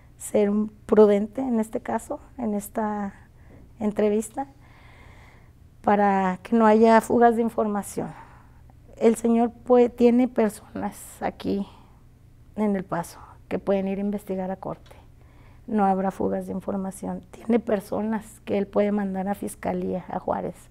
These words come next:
No habrá fugas de información. ¿Por qué? Porque estamos tratando de lograr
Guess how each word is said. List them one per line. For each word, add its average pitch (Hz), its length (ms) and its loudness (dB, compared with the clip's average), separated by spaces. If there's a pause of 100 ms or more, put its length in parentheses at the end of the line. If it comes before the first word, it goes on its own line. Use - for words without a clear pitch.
(320)
No 233 200 -2
habrá 202 240 0
fugas 202 320 -4
de 202 60 -10
información. 196 640 -10 (1040)
¿Por 208 200 0
qué? 247 300 0 (160)
Porque 214 300 -2
estamos 214 440 -2
tratando 214 680 -2 (120)
de 220 180 -2
lograr 196 520 -2